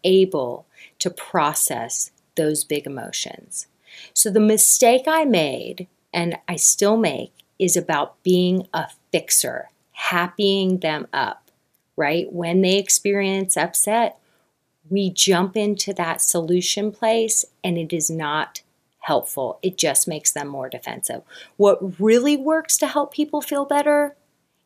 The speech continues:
is that they just want to feel seen and heard rather than getting advice dumped all over them. They just want empathy.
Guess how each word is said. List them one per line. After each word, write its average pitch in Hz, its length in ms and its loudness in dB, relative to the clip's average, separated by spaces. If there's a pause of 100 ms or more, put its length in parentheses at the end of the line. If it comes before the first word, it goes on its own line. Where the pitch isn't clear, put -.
is 214 200 4
that 190 200 -2
they 196 180 2
just 233 420 0
want 214 180 0
to 190 60 -4
feel 175 240 -4
seen 165 320 0
and 160 180 -6
heard 139 320 -8
rather 156 440 0
than 147 260 -8
getting 135 300 -8
advice 131 800 -2 (360)
dumped 165 320 -2
all 139 200 -4
over 120 240 -12
them. - 280 -14 (420)
They 175 240 0
just - 580 2 (180)
want 147 340 -6 (220)
empathy. - 640 -10